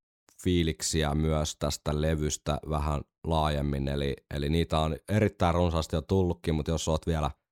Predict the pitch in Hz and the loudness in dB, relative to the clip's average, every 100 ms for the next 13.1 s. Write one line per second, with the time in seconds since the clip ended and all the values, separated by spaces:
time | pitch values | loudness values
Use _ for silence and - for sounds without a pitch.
0 | _ _ _ - 98 92 85 82 87 85 | _ _ _ 0 4 4 4 2 2 4
1 | 82 78 78 76 73 85 82 80 80 80 | 4 2 2 0 2 2 4 2 0 -2
2 | - 73 73 71 82 78 - 73 71 71 | -2 -2 0 0 0 -2 -6 -6 -2 0
3 | 73 73 85 80 73 67 67 62 _ _ | 0 -2 -2 0 0 0 -2 -4 _ _
4 | _ _ _ _ _ _ _ _ - 90 | _ _ _ _ _ _ _ _ -2 2
5 | 87 80 76 73 - 73 67 - 80 73 | 2 2 2 -2 -2 -2 -2 -4 -6 -4
6 | - 67 _ _ _ 73 73 85 80 - | -2 -4 _ _ _ -6 0 2 2 0
7 | 76 76 73 73 85 78 73 82 82 80 | -2 0 -2 0 0 -2 -2 2 2 2
8 | 76 - 73 - 67 69 69 69 64 - | -2 -4 -6 -4 -2 -2 -2 -2 -4 -4
9 | 69 - - 76 71 - 71 71 _ - | -4 -4 -6 -2 -2 -2 -6 -10 _ -16
10 | 50 50 58 65 76 82 76 73 - 78 | -12 -8 -6 -4 0 0 0 -2 -4 -4
11 | 76 73 69 73 78 78 80 78 76 73 | -2 -2 -2 -4 -4 -2 0 2 0 -2
12 | 71 - 71 76 90 92 85 76 76 - | -4 -4 -4 0 2 4 2 0 -2 0
13 | 80 | -4